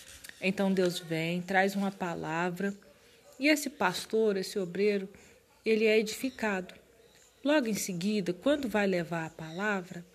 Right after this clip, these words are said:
ele compartilha com a igreja, e a igreja é edificada de uma tal forma que as pessoas ficam impactadas e se convertem ao Senhor.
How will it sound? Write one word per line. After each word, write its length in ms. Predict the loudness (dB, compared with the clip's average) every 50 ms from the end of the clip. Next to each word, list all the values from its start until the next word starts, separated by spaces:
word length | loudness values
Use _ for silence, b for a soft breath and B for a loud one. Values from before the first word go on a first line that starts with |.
| -20 -10 -2
ele 160 | 2 2 2
compartilha 680 | 2 -2 -6 -6 -2 -2 -2 -2 -2 -2 -2 -2 0 -2
com 160 | -2 -2 -2
a 80 | -4 -2
igreja, 520 | -2 0 2 4 6 6 6 4 2 2
e 120 | 0 2 2
a 40 |
igreja 440 | 2 2 2 4 4 4 4 2 2
é 20 | 0
edificada 640 | 0 -2 -4 -6 -8 -8 -6 -4 -2 -2 0 0 -2
de 120 | -2 -2
uma 120 | -2 -2 -2
tal 360 | -2 -2 -2 0 0 0 -2
forma 520 | -4 -6 -4 -2 0 2 2 2 0 -2
que 120 | -2 -4 -6
as 100 | -6 -4
pessoas 520 | -2 -2 -2 -2 -2 -2 -2 -2 -2 -2
ficam 300 | -4 -4 -4 -2 -2 0
impactadas 1000 | -2 -2 -2 -2 -2 -2 -2 -4 -8 -8 -4 -2 0 0 2 0 0 -2 -2 -4
e 80 | -6 -6
se 120 | -4 -6
convertem 680 | -6 -6 -6 -6 -4 -2 0 0 0 0 -2 -4 -4 -4
ao 100 | -4 -4
Senhor. 500 | -4 -6 -6 -4 -4 -4 -4 -6 -6